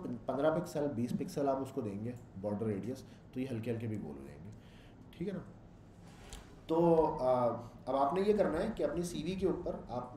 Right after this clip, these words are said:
अपनी सीवी को ओपन करना है आपने, उसके अंदर इस तरह की styling को apply करके देखना है कि आया कि वो आपसे apply हो पा रही है या नहीं हो पा रही है। अच्छा, और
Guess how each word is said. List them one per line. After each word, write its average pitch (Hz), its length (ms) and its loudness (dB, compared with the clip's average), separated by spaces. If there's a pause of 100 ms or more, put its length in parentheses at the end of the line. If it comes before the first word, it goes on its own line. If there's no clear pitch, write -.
अपनी 151 240 -6
सीवी 147 260 -4
को 165 100 -2
ओपन 156 280 2
करना 170 220 -2
है 180 60 0
आपने, 175 220 -4 (400)
उसके - 240 -4
अंदर 151 480 0
इस - 160 -6
तरह 170 180 2
की 175 160 -2
styling 139 560 -2
को 196 320 -4 (320)
apply 123 360 2
करके 156 260 0
देखना 127 320 -2
है 147 120 0
कि 151 100 -2
आया 123 260 2
कि 135 60 -2
वो 135 120 0
आपसे 120 260 2
apply 110 280 0
हो 110 180 -2
पा 120 180 0
रही 143 180 2
है 170 180 -4 (240)
या 110 80 -6
नहीं 110 160 -4
हो 139 120 0
पा 143 120 2
रही 143 180 -2
है। 156 120 -4 (400)
अच्छा, 110 220 -8
और - 600 4